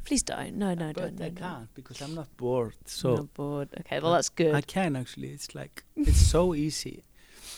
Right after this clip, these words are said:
Speaker 2: It's the best thing if you wanna know about this is, um, it can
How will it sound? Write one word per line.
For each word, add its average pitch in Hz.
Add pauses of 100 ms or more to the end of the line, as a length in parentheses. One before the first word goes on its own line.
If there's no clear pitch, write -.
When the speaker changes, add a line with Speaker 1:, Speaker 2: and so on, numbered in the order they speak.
(140)
Speaker 2:
It's 147
the 185
best 220
thing 151
if 151
you 165
wanna 160
know 170 (200)
about 165
this -
is, -
um, 131 (720)
it 156
can 202